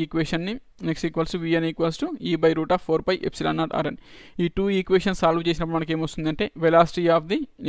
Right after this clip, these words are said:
nth orbit, ఎలక్ట్రాన్ యొక్క వెలాసిటీ అనేది nth ఆర్బిట్‌లో మనకి ఎంత ఎగ్జిస్ట్ అవుతుంది అంటే విఎన్ equals to one by N E square by four pi epsilon naught into one by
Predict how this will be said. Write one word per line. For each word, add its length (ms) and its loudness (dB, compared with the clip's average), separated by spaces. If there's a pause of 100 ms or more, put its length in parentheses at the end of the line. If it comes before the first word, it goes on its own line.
nth 220 2
orbit, 220 -2 (160)
ఎలక్ట్రాన్ 360 0
యొక్క 100 -4 (300)
వెలాసిటీ 340 2
అనేది 220 2
nth 160 2
ఆర్బిట్‌లో 280 0
మనకి 180 -2
ఎంత 180 -2
ఎగ్జిస్ట్ 260 -4
అవుతుంది 260 -4 (100)
అంటే 120 -2 (540)
విఎన్ 300 4
equals 280 2
to 140 2
one 180 2
by 80 4 (160)
N 20 0 (200)
E 20 4 (120)
square 300 2
by 80 4 (120)
four 120 4 (100)
pi 80 4 (100)
epsilon 380 -2
naught 140 0 (300)
into 160 -2 (240)
one 160 -2
by 80 4